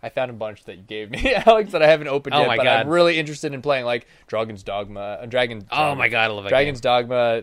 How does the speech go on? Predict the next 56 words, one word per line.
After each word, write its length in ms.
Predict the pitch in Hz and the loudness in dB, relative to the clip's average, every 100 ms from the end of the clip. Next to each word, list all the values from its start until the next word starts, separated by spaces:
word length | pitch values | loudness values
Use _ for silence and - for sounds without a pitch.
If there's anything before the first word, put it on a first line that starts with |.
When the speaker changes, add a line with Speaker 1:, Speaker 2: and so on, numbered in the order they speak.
| 113 | -6
Speaker 1:
you 200 | 113 107 | -10 -10
gave 240 | 104 120 | -6 -6
me 80 | 120 | -6
Devil 220 | 113 117 | -6 -6
May 120 | 113 | -8
Cry 260 | 104 120 107 | -4 -4 -4
five, 400 | - 104 104 104 | -6 -6 -4 -4
which 80 | 147 | -2
I'm 60 | |
Speaker 2:
Oh, 40 | 185 | -2
Speaker 1:
looking 140 | 214 | 0
Speaker 2:
yeah. 60 | 240 233 220 151 | 2 4 4 4
Speaker 1:
at 100 | 123 | 2
too. 60 | |
Ace 120 | 151 - | -4 -2
Combat, 320 | 160 147 151 | 0 2 2
I 80 | 147 | 2
totally 240 | 165 147 | 0 -2
forgot 300 | 147 139 143 | -2 -2 -2
I 60 | 143 | -2
had 200 | 151 143 | -4 -2
that 200 | 147 143 | -4 -4
too. 180 | 156 151 | -6 -6
Ace 140 | 147 | -4
Combat 280 | 156 143 139 | -2 -2 -4
seven's 340 | - 143 143 | -2 -2 -2
Speaker 2:
That's 100 | 127 | -6
Speaker 1:
over 100 | 143 | -2
there. 80 | 170 | 2
Speaker 2:
right, 240 | 180 127 - - | 2 0 -6 -14
you 120 | 117 | -2
Speaker 1:
So 60 | 123 | 2
I 20 | |
have 60 | 156 | 4
a 40 | |
bunch 120 | 165 160 | 4 2
Speaker 2:
bitch. 40 | |
Speaker 1:
of 60 | 147 | -2
these 160 | 131 | -6
games, 380 | 123 127 120 107 | -4 -2 -4 -6
but 240 | 117 110 | -4 -4
at 100 | 120 | -2
one 160 | 123 135 | -2 -2
point 320 | - 131 107 - _ _ _ - | -2 -4 -4 -10 _ _ _ -10
I 80 | 113 | -4
saw 320 | - 131 120 | 4 4 4
Luigi's 380 | 117 135 120 120 | 2 -2 -2 -2
Mansion 560 | 131 123 110 104 98 _ _ _ - | -4 -4 -10 -12 -14 _ _ _ -14
on 140 | 104 | -6
something. 420 | - 151 - 107 | -2 -2 -2 -6
I 60 | 107 | -4
don't 60 | 127 | -4
remember 240 | 117 113 | -2 -2
what 200 | 104 117 | 0 0
it 60 | 110 | 0
was. 400 | 98 92 95 | -2 -8 -10